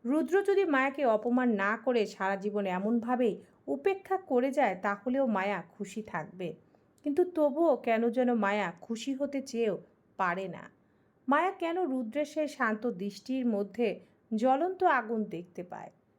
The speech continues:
মায়া রুদ্রের আশেপাশে থাকতে ভয় হয়। সে নিজেকে কত বুঝিয়েছে তার এখন সহজ হওয়া প্রয়োজন। এভাবে লুকিয়ে চড়িয়ে আর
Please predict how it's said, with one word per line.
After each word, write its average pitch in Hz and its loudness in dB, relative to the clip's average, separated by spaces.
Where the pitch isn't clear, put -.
মায়া 202 0
রুদ্রের 196 -2
আশেপাশে 254 -2
থাকতে 254 -6
ভয় 180 -4
হয়। - -12
সে 349 0
নিজেকে 339 0
কত 226 0
বুঝিয়েছে 208 -2
তার 214 2
এখন 208 -2
সহজ 208 -4
হওয়া 208 0
প্রয়োজন। 185 -8
এভাবে 339 0
লুকিয়ে 269 -4
চড়িয়ে 294 -2
আর 202 0